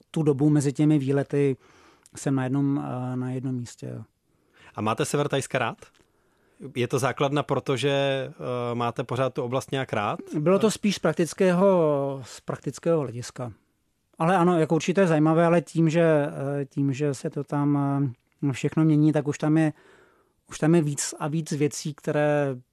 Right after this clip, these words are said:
Speaker 1: bych řekl, že by mohly být jinak, nebo dřív byly lepší.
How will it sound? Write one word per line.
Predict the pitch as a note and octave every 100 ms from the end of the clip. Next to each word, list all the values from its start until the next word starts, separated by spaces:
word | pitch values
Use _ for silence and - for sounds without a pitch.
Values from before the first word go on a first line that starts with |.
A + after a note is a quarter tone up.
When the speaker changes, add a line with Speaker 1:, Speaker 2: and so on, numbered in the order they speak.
| - D3 C#3 B2+ B2
Speaker 1:
bych | B2+ C3+
řekl, | C#3 C3 C#3+
že | C#3+
by | D3
mohly | D3 C3 C#3+
být | D3 D#3
jinak, | C3 C3+ C3+
nebo | C3+ C3 C3+
dřív | A#2+ A2+ B2 B2+
byly | C3 C#3 B2+
lepší. | A#2 - - C3+ C3 C3+